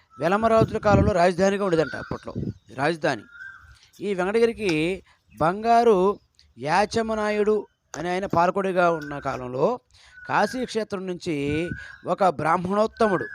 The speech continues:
వెంకటగిరి ఈ యాచమనాయుని దగ్గర వచ్చి తన వద్ద శివలింగాన్ని చూపించి, రాజా,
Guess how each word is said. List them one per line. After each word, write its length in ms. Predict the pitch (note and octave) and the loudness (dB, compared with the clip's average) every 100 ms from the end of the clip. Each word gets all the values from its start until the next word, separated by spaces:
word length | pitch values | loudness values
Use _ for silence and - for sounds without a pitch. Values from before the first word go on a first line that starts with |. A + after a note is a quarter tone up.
| - - - - _ _ _ _ _ - | -16 -16 -14 -14 _ _ _ _ _ -10
వెంకటగిరి 520 | C#3 F3+ A3 A#3 G3 F3+ F#3 | -4 -2 0 2 4 4 0
ఈ 160 | D#3+ D#3+ | -2 0
యాచమనాయుని 920 | D#3+ F#3 A3 G#3+ G#3 G#3+ G#3 G3+ G3 | 2 0 -2 0 0 -2 -4 -4 -4
దగ్గర 260 | F3 D#3+ E3 | -4 -2 -2
వచ్చి 520 | D3+ - C4 A#3+ D3 - - - F#3 | -4 -6 -4 -4 -6 -16 -2 2 4
తన 80 | |
వద్ద 340 | F#3 F3 A3 G#3 | 4 0 0 -4
శివలింగాన్ని 720 | D#3+ E3 G3+ A3 G#3+ F3+ F3+ | -4 -4 -2 0 0 -2 -6
చూపించి, 640 | D#3+ F#3 D#3 D3 D3+ D#3 - _ _ | -8 -8 -8 -6 -4 -6 -12 _ _
రాజా, 440 | C#3 D3 D#3+ G#3 | -4 -2 0 0